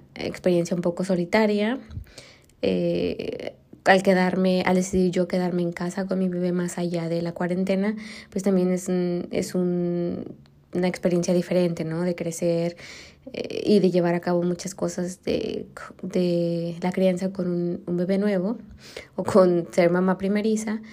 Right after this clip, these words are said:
y pues sola. Y lejos de amistades, de familiares, etcétera.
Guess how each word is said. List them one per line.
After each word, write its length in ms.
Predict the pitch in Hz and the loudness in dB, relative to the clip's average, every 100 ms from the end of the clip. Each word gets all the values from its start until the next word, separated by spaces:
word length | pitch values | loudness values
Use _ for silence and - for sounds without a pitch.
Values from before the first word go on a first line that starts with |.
| - - - | -20 -20 -4
y 100 | 220 | 0
pues 200 | 196 180 | 2 2
sola. 340 | 196 165 - - - - - - - - _ _ _ - 180 - - - | 2 0 -4 -8 -2 2 2 2 -2 -8 _ _ _ -14 -12 -10 -12 -6
Y 140 | - 180 | 2 4
lejos 300 | 175 175 170 | 4 2 0
de 60 | |
amistades, 520 | 175 185 214 214 208 190 | 0 2 2 2 2 0
de 400 | 185 170 175 - | 0 -2 -4 -6
familiares, 560 | 180 180 196 190 185 | -4 -2 0 0 -2
etcétera. 460 | 190 - - - - | -4 -8 -8 -8 -10